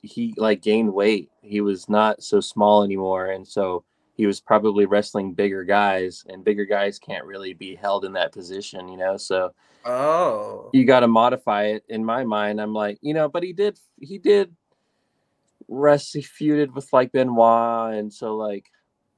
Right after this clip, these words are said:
Speaker 1: I don't know. When you look back of, at both of those guys in W C W, they are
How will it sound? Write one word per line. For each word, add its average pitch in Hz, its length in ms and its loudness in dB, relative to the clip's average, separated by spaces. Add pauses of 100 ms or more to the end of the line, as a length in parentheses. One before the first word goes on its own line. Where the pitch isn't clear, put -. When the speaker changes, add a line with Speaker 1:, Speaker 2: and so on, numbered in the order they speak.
(120)
Speaker 1:
I 147 120 -2
don't 120 120 -6
know. 107 160 -4
When 120 140 -6
you 143 100 -6
look 185 200 -6
back 131 340 -2
of, 107 180 -8 (120)
at - 260 -10
both 117 220 -4
of 117 80 -8
those 107 240 0
guys 101 380 -4
in 101 80 -10
W 104 260 -4
C 104 160 -16
W, 98 540 -2 (400)
they 131 200 4
are 113 500 2